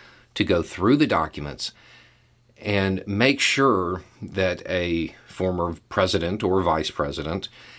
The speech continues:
isn't leaving with something that they shouldn't. That seems like maybe it should start happening between every administration.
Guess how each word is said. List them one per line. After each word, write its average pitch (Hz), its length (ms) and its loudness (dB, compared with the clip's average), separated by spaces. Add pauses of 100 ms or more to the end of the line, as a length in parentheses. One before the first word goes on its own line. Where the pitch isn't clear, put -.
(160)
isn't 120 520 2
leaving 104 640 0
with 78 160 -4
something 76 600 -6 (720)
that 92 400 -4
they 98 100 0
shouldn't. - 540 -6 (440)
That 101 240 2
seems 107 320 2
like 101 340 0
maybe 151 500 2
it 143 120 -2
should - 260 -2
start 110 300 4
happening 87 600 -2 (220)
between 87 380 -4
every 78 240 -2
administration. - 760 -10